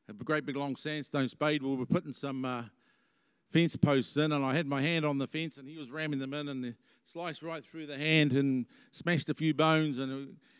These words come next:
crunched with the back end of the spade. It was my fault. I should have known better, you know. Supposed to be older and wiser, but not always wiser, but a little bit wiser now. It's amazing how that those, the nerves are connected with the brain.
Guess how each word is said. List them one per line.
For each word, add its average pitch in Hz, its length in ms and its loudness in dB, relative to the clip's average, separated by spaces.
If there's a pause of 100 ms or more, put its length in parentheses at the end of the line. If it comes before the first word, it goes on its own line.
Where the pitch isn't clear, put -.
(120)
crunched 220 460 -6
with 160 120 -6
the 135 60 -10
back 165 200 -8
end 156 200 -8
of 139 100 -12
the 131 100 -12
spade. 151 360 2
It 135 60 -4
was 135 120 -2
my 190 220 8
fault. 196 360 4 (260)
I 131 60 -4
should 180 180 0
have 139 80 -4
known 143 240 -2
better, 160 300 0
you 143 120 -6
know. 151 180 -6 (500)
Supposed 143 220 0
to - 40 -6
be 131 120 0
older 139 320 0
and 127 80 -4
wiser, 135 400 -2
but 127 180 -6 (360)
not 135 140 2
always 139 300 2
wiser, 135 380 0
but 120 140 -4
a - 640 -12
little 147 120 6
bit 151 160 8
wiser 156 360 2
now. 147 300 0
It's 135 120 -10
amazing 147 400 0
how 156 160 2
that 143 120 -8
those, 147 320 0
the 139 140 -2
nerves 143 360 0
are 131 40 -8
connected 139 400 -6
with 160 120 -2
the 160 40 -10
brain. 160 400 0